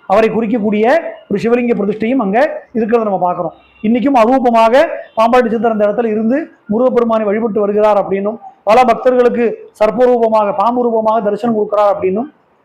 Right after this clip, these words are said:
அங்க இருக்கக்கூடிய பக்தர்கள் பலரும் கண்டறிந்த ஒரு அனுபவபூர்வமான உண்மை. அப்படி முருகப்பெருமான் கலியுக வரதன் அப்படின்னு பேரு. ஒவ்வொரு திருக்கோவிலும் முருகப்பெருமான் அமர்ந்து பக்தர்களுக்கு அனுகிரகம் பண்றான். அப்படி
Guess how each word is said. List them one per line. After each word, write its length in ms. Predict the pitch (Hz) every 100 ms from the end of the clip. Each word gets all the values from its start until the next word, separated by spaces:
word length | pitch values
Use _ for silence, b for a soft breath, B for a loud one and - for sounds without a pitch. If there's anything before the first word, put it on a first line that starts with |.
| _
அங்க 100 | 208 214
இருக்கக்கூடிய 360 | 208 226 233 208
பக்தர்கள் 360 | 208 240 240 233
பலரும் 280 | 208 240 294 202
கண்டறிந்த 440 | 226 240 240 247 233 202
ஒரு 80 | 196 190
அனுபவபூர்வமான 640 | 220 240 226 226 214 214 196
உண்மை. 180 | 180 180 _ - - _ _ _ _ 190
அப்படி 220 | 185 269 220 185 - _ -
முருகப்பெருமான் 640 | 202 262 240 247 233 254 330 370 _ _ _ _ -
கலியுக 280 | 214 262 269 262
வரதன் 280 | 233 233 233
அப்படின்னு 240 | 202 208 175
பேரு. 160 | 170 - _ _ _ -
ஒவ்வொரு 220 | 202 233 226
திருக்கோவிலும் 540 | 220 247 254 254 262 247
முருகப்பெருமான் 560 | 240 240 233 220 208
அமர்ந்து 280 | 208 220 226
பக்தர்களுக்கு 420 | 202 233 220 202
அனுகிரகம் 320 | 190 202 202 185
பண்றான். 260 | 170 165 _ _ _ _ 190
அப்படி 200 | 190 247